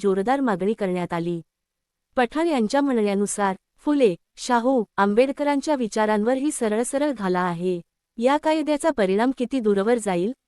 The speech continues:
आणि या विरोधातील आवाज किती बुलंद होईल, हे पाहणं महत्त्वाचं ठरेल.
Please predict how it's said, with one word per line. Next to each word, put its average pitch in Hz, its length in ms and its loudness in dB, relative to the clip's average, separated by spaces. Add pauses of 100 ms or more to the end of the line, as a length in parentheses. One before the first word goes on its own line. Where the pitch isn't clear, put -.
(120)
आणि 254 160 0
या 226 140 4
विरोधातील 262 560 -2
आवाज 196 240 0 (120)
किती 214 200 -4
बुलंद 196 360 0
होईल, 180 220 0 (340)
हे 269 80 0
पाहणं 240 320 0
महत्त्वाचं 190 580 0
ठरेल. 175 360 -4